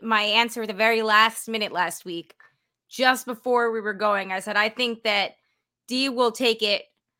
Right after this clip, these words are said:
'cause I thought, we think it was gonna be Jake, Katurah, and D was my final three. And I thought Bruce would s-, would send a, a vote, like, Jake's way out of respect, because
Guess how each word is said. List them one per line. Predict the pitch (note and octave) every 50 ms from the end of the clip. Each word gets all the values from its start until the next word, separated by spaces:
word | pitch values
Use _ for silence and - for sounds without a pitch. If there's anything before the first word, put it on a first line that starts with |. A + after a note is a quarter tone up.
| _ _ _ _ _ _ -
'cause | A#3+ B3
I | C#4+
thought, | A#3+ F4 E4+ D4
we | E4+ F4+
think | C#4 D#4+ D#4+ D4
it |
was | C#4 B3
gonna | C4 B3
be | A3+ G#3 F#3 D#3+ D3 _
Jake, | - - A3 A3 A3 A3+ - _ -
Katurah, | - A3+ A3+ - G#3+ G3+ F#3+ F3+ F3 E3 - -
and | E3+ E3+ D3
D | E3 F3+ E3+ D#3+ D3
was | D3 D3 D3 E3
my | E3+ E3 D#3+ D#3+ D#3
final | - F3 E3 D#3+ D#3 C#3+ D3+
three. | - - E3+ E3 E3 D#3+ D#3+ D#3 _ _ _ _ _ _ _ _ -
And | G3+ G3
I | G3+ G3
thought | - G#3+ G#3 G3 F#3 - F#3 E3+ -
Bruce | G#3 A3+ A3+ A3+ A3 - -
would | F#3 F#3 F3+ E3+ E3 D#3 D3+ F3+ F#3+ _ _ _ _ _ _ _ _ _ _ _ -
s-, | - - - A3
would | G#3+ F#3+ G3 F3+ D#3
send | - - - G#3+ F#3+ F#3 F#3 F3 E3+
a, | E3 D#3+ D#3 D#3 D3+ D3+ D3+ C#3 -
a | D#3+ D#3+ D#3 D3+ D3+
vote, | D#3 D#3+ E3 G3+ F#3+ F3+ D3+ - - - - - _ _ - - -
like, | - F#3 E3 D#3+ D#3 -
Jake's | - G3 F3+ D#3+ - - - F#3+
way | F#3 F3 E3 D#3+ E3 D#3+ - _ _ _ _ _ _ -
out | F3+ F3+
of | F#3 F3+ F3
respect, | F#3+ F#3 - - - - - E3+ C3 C3 - _ - - -
because | - F4 - F3 -